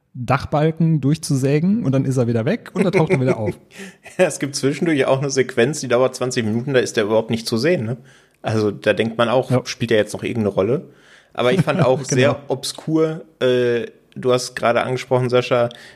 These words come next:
Speaker 2: mit seinen zwei Kettensägen und der großen Kettensäge, wie er die erwirbt, ne? Wie er da in diesem,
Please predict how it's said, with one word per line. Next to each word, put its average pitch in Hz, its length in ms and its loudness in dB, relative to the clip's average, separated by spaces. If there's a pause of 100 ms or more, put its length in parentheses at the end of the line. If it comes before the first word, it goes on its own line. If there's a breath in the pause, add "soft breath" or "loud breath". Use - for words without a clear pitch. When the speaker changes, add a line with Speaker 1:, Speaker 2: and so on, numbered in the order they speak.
(100)
Speaker 2:
mit 113 120 -2
seinen 113 500 0 (100)
zwei 120 320 0
Kettensägen 131 580 0
und 117 100 -2
der 110 100 2
großen 123 360 -2
Kettensäge, 117 640 0
wie 120 100 2
er 127 80 4
die 120 180 -6
erwirbt, 113 520 0
ne? 107 160 -2
Wie 117 100 0
er 120 80 4
da 113 120 2
in 110 120 0
diesem, 110 320 -2